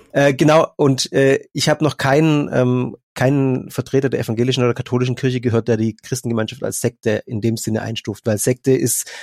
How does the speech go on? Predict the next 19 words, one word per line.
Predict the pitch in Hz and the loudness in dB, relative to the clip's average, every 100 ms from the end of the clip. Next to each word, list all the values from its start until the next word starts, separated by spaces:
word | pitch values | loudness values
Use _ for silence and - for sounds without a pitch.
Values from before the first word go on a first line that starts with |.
| - | -4
da | 131 | 0
schwingt | - 170 165 | 2 2 4
immer | 147 | 2
gleich | 131 135 127 | 4 2 4
sehr | - 143 | 2 2
viel | - 127 | 4 4
mit, | 165 - - - | 4 0 -4 0
äh, | 135 | 2
sehr | - 131 | 4 2
viel | 135 | 2
Problematisches, | 123 117 117 117 131 156 143 - | -2 0 2 2 0 -2 -4 -2
deswegen | 127 131 123 | -2 2 2
lehnt | 120 139 | 2 2
man | 135 | 0
den | 120 117 | 0 -2
Begriff | - 135 | -2 -2
auch | - 120 | -2 -2
heutzutage | 117 117 123 110 110 - | 0 -2 -2 -2 0 -2
ab, | 127 | -2